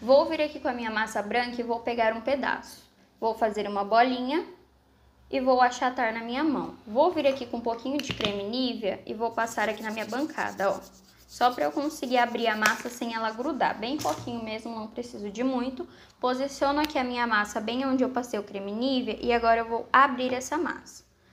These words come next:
Abro de um lado, abro do outro e vou abrindo a massa por um todo, ó. Até chegar na espessura que eu quero. Chegou na espessura que eu quero, agora a gente precisa cortar com o cortador.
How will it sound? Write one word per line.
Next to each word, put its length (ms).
Abro 420
de 120
um 100
lado, 640
abro 380
do 180
outro 640
e 80
vou 160
abrindo 380
a 80
massa 340
por 220
um 160
todo, 480
ó. 260
Até 320
chegar 320
na 100
espessura 720
que 160
eu 220
quero. 320
Chegou 300
na 80
espessura 520
que 120
eu 100
quero, 240
agora 220
a 40
gente 200
precisa 300
cortar 640
com 180
o 80
cortador. 600